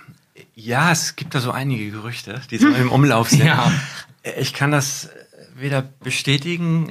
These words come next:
Speaker 1: noch verneinen. Ähm, das ist bei meinem Hund tatsächlich so und auch bei den, von den Kollegen und Kolleginnen, die ich kenne,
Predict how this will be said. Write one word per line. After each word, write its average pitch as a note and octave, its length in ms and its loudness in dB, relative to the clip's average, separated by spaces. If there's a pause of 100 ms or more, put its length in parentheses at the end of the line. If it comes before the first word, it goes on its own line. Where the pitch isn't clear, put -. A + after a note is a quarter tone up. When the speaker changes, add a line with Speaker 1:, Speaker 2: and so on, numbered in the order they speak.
(140)
Speaker 1:
noch D3 160 -2
verneinen. C#3 600 -2 (360)
Ähm, D3 540 4 (1000)
das C3+ 160 -2
ist D#3+ 140 0
bei C#3+ 100 2
meinem D#3 360 6
Hund F3 180 4
tatsächlich E3 460 0
so C#3 100 -8
und B2+ 80 -6
auch - 120 -8
bei B2 120 -4
den, A#2 100 -4
von A#2+ 160 -8
den A#2 120 -4
Kollegen C3 320 0
und C#3 80 4
Kolleginnen, C#3+ 440 0
die C#3 140 -2
ich C3+ 160 -6
kenne, C3 280 0